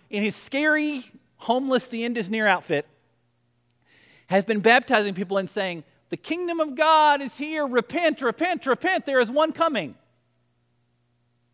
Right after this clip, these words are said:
When Jesus is baptized by John, he is saying to everyone there, "You know that stuff that crazy man's been saying to you?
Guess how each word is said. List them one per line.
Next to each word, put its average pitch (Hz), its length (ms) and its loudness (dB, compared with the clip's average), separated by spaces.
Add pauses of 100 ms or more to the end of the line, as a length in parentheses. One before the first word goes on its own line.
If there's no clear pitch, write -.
(680)
When 131 180 -6
Jesus 302 560 -2
is 196 160 -6
baptized 285 720 0
by 247 160 -2
John, 208 560 -2 (220)
he 285 240 -6
is 240 100 -4
saying 240 380 -4
to - 260 -12
everyone 349 760 2
there, 320 460 -2 (1500)
"You 208 100 -10
know 320 140 0
that 302 120 -2
stuff 254 280 -4
that - 160 -8
crazy 226 300 -6
man's 233 260 -8
been 214 120 -10
saying 226 280 -10
to 277 60 -10
you? 285 240 -10